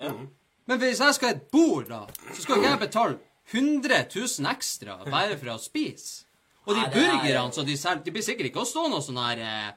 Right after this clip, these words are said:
Speaker 3: sånn her, eh, vogner utfor der med kebab eller, eh, hamburger eller pølse med brød.
Speaker 1: Nei.
Speaker 3: O-, o-, overhodet ikke. Og derfor har jo også uefa fått, eh, tyn, fordi at de mener at, mange mener at Kiev er feil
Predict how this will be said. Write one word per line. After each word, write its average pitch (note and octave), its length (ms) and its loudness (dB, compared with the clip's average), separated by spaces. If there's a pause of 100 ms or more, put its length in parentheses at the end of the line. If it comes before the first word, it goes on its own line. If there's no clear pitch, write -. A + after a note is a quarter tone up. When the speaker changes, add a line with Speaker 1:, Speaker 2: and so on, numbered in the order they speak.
(280)
Speaker 3:
sånn A#2+ 200 -6
her, A2 120 -2
eh, G#2+ 280 -6
vogner F3+ 640 -2
utfor B2 240 -8
der A2 140 -6
med G#2+ 220 -12
kebab A2+ 600 -4
eller, G2+ 340 -12
eh, G2 720 -14 (520)
hamburger C3+ 580 -2
eller A2+ 160 -4
pølse C3 240 -4
med B2+ 160 -2
brød. D#3 240 0 (460)
Speaker 1:
Nei. C#3 180 -12 (180)
Speaker 3:
O-, - 60 -8
o-, - 260 -14
overhodet F3 540 -2
ikke. A2+ 180 -10 (680)
Og E3 120 -2
derfor G#3+ 320 2
har D#3 100 2
jo C#3+ 120 -2
også F3+ 260 -2
uefa C3+ 400 -4
fått, B2 500 -8
eh, A2+ 200 -10 (120)
tyn, D3 560 -4
fordi B2 200 -8
at A#2 100 -6
de C#3+ 80 -4
mener D3+ 200 -2
at, - 80 -10 (280)
mange E3+ 320 -2
mener D3+ 200 0
at - 160 -8
Kiev F#3+ 420 -2
er B2+ 100 -10
feil D3+ 640 -2